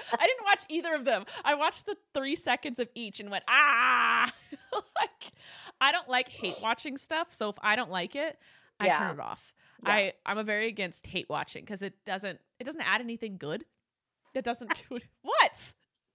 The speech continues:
Speaker 2: I was hate watching today.
Speaker 1: You were? What?
Speaker 2: Bob Ross videos.
Speaker 1: Oh, my mom.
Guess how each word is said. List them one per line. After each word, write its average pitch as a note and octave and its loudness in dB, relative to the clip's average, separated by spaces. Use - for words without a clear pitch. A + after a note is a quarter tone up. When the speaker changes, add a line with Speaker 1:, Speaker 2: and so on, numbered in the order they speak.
Speaker 2:
I B3+ 2
was C4+ 8
hate D4 6
watching C4+ 8
today. D#4+ 10
Speaker 1:
You C4+ 6
were? G4+ 2
What? D4 10
Speaker 2:
Bob F#4 10
Ross D4+ 8
videos. D#4+ 10
Speaker 1:
Oh, C#4+ 6
my D#4 -8
mom. C#4+ -12